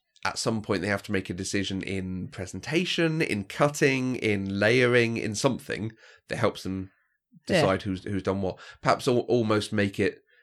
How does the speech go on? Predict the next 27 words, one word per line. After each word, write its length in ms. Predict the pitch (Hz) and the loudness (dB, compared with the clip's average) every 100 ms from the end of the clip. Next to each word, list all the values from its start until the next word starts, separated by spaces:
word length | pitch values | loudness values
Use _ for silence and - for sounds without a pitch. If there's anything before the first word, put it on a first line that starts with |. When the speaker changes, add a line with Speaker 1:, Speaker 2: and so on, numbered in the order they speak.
| _ | _
Speaker 1:
"This 400 | 107 107 127 123 | -14 0 0 2
is 160 | 120 101 | -2 0
the 80 | 104 | -2
one 320 | 101 98 95 | 0 0 0
that 120 | 98 | 0
is 520 | 98 95 95 - - _ _ _ _ _ _ _ _ _ _ _ _ _ - | 0 0 -2 -8 -12 _ _ _ _ _ _ _ _ _ _ _ _ _ -4
something 560 | - 110 107 101 95 110 | -2 0 0 0 -2 -4
exotic 480 | 104 101 - - | 0 0 0 -6
to 160 | - 92 | -4 0
us 340 | 117 143 - - - _ _ _ | 0 -2 -10 -14 -18 _ _ _
Speaker 2:
Yeah. 160 | 339 269 | 4 6
Speaker 1:
that, 180 | 113 - | 6 2
that 80 | |
we 100 | 101 | 4
don't 160 | 165 156 | 6 6
know 80 | 120 | 4
how 120 | 117 | 4
to 120 | - | 2
do," 180 | 107 98 | 2 2
that 180 | 101 - | 0 4
they 120 | 117 | 4
have 160 | 117 - | 4 2
to 60 | |
make 120 | 110 | -2
a 40 | 104 | -2
decision 360 | 104 107 104 | 0 0 2
of, 200 | 101 98 | 0 0